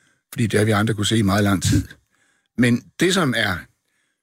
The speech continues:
synes jeg, det allerstørste problem ved de to partiers samarbejde, det er, at de har en tendens til at kigge i bakspejlet, når de skal se fremtidens udfordringer.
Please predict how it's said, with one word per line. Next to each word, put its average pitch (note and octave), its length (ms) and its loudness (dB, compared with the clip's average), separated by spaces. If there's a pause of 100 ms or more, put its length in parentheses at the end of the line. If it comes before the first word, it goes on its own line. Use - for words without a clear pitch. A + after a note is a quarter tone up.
(100)
synes - 260 -2
jeg, G2 100 0
det G2+ 60 0
allerstørste A#2+ 560 -2
problem G#2+ 480 -2
ved G2+ 60 -4
de A2 120 -2
to A2 200 0
partiers G2+ 420 -2
samarbejde, G2+ 520 0
det B2 200 2
er, A#2+ 180 0 (680)
at G#2+ 220 -4
de A#2+ 100 0
har A2 380 -2
en G2+ 200 -2
tendens - 760 -2
til - 160 -2
at - 140 -4
kigge D3 280 0
i G#2 120 -2
bakspejlet, F#2 640 -2
når E2+ 60 -2
de F#2 100 -6
skal - 200 -4
se - 260 -4 (180)
fremtidens A2 520 0
udfordringer. G2+ 580 0